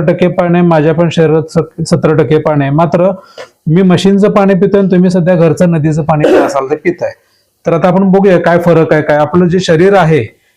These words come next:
हे शरीरामध्ये सत्तर टक्के पाणी आहे, मात्र लोकांना पाण्यावरती विश्वास नाहीये. कारण का? गोळ्यांनी फरक पडत नाही आणि पाण्याने काय पडणार, असा विषय लोकांचा असतो. मात्र केंगन पाणी असं आहे की आपल्या शरीरातली व्याधी सगळं मुक्त करतं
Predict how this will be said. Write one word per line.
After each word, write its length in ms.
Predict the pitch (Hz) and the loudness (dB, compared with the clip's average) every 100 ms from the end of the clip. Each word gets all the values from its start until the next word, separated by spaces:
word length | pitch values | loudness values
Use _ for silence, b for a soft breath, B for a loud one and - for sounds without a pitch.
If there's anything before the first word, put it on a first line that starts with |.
| _ | _
हे 100 | 175 | -6
शरीरामध्ये 560 | 175 165 180 190 180 180 | -2 0 2 2 2 0
सत्तर 360 | 180 175 180 170 | -2 -2 0 0
टक्के 260 | 175 180 | -2 -2
पाणी 360 | 180 180 156 143 | -4 -2 -2 -2
आहे, 100 | 113 110 - - | -4 -8 -16 -10
मात्र 240 | 135 165 | -2 0
लोकांना 360 | 175 170 170 170 | 2 0 0 0
पाण्यावरती 560 | 165 165 151 156 - | 0 0 0 0 0
विश्वास 560 | 170 147 151 156 175 - _ - | 0 0 0 0 -2 -6 _ -6
नाहीये. 380 | 165 175 143 98 - b b b _ | -2 0 0 -2 -10 b b b _
कारण 260 | 151 160 165 | -4 -2 0
का? 100 | 175 | 0
गोळ्यांनी 400 | 165 160 170 185 | 2 2 2 2
फरक 260 | 180 180 180 | 2 0 0
पडत 160 | 180 | -2
नाही 120 | 175 185 | 0 -2
आणि 100 | 180 | -2
पाण्याने 300 | 175 165 165 | -4 -4 -2
काय 180 | 156 | -4
पडणार, 400 | 151 143 120 107 - _ - - - | -2 -4 -4 -10 -18 _ -20 -20 -10
असा 160 | 143 175 | -4 0
विषय 280 | 170 170 180 | 2 2 0
लोकांचा 460 | 175 170 175 175 | 0 2 0 0
असतो. 220 | 175 175 160 | 0 0 -2
मात्र 260 | 156 170 | 0 -2
केंगन 460 | 170 175 165 175 180 | -2 -2 0 0 0
पाणी 220 | 175 180 | 0 0
असं 280 | 170 - 185 | 0 0 0
आहे 280 | 160 156 127 | 2 0 -2
की 480 | - _ _ - | -8 _ _ -6
आपल्या 200 | 151 160 170 | -2 -2 0
शरीरातली 400 | 165 165 170 170 | 0 0 0 0
व्याधी 320 | 165 143 160 | 2 0 0
सगळं 260 | 170 170 | 0 0
मुक्त 240 | 165 151 165 160 | 0 -2 -2 0
करतं 360 | 147 123 139 | 0 0 -4